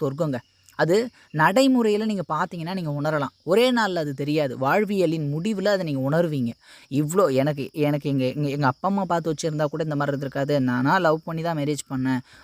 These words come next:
But என் வாழ்க்கை இப்ப சொர்க்கம் மாதிரி இருக்கு. ரொம்ப ஹாப்பியா இருக்கேன்ற மாதிரி சொல்லக்கூடியதை நீங்க கேட்க முடியும். ஆனா அவங்க கிட்ட விட்டு கொடுத்து போகணும். ஏன்னா ரொம்ப பிடிவாதம், ஈகோ ரொம்ப அதிகம். ஏன்னா புதன நட்சத்திரநாதனா கொண்டிருக்கக்கூடிய இவங்க அதி புத்திசாலித்தனமா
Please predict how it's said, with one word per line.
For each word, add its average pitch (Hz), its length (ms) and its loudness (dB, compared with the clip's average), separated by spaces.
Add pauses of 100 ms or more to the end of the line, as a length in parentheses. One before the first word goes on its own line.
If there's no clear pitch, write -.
But 131 80 -2
என் 131 200 2
வாழ்க்கை 175 360 0
இப்ப 156 160 -8
சொர்க்கம் 170 440 0
மாதிரி 165 180 -4
இருக்கு. 143 200 -2
ரொம்ப 160 320 2
ஹாப்பியா 160 420 -2
இருக்கேன்ற 151 360 -4
மாதிரி 139 320 -4 (440)
சொல்லக்கூடியதை 214 580 2
நீங்க 202 220 -6
கேட்க 185 280 -8
முடியும். 139 280 -8 (100)
ஆனா 202 160 2
அவங்க 190 180 4
கிட்ட 220 200 0
விட்டு 202 240 -2
கொடுத்து 196 240 -2
போகணும். 151 260 -2 (160)
ஏன்னா 220 180 2
ரொம்ப 240 340 2
பிடிவாதம், 208 560 0
ஈகோ 226 400 2
ரொம்ப 190 240 -2
அதிகம். 165 260 -2
ஏன்னா 190 140 -2
புதன 202 380 0
நட்சத்திரநாதனா 180 720 -2
கொண்டிருக்கக்கூடிய 156 580 -4
இவங்க 139 320 0 (300)
அதி 233 240 4
புத்திசாலித்தனமா 208 800 0